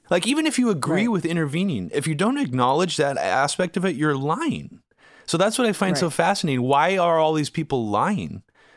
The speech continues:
Speaker 1: Like, are they so married to the pro-Syrian intervention argument, they did, they are worried that acknowledging that, they'll, like,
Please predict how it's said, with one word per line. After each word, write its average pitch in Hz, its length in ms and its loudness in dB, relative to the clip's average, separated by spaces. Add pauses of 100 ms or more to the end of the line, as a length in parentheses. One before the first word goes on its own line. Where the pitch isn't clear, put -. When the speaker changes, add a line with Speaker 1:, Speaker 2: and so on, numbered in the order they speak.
(100)
Speaker 1:
Like, 135 300 0
are 147 120 4
they 143 140 2
so 160 680 0 (200)
married 151 720 0 (320)
to - 100 -2
the 147 120 2
pro-Syrian 156 840 0
intervention 139 480 -2
argument, 143 320 -2
they 123 80 0
did, 117 220 -2
they 117 100 2
are 113 80 0
worried 127 400 0
that 123 100 -2
acknowledging 117 600 0
that, 139 240 -2
they'll, 120 160 0
like, 101 260 -2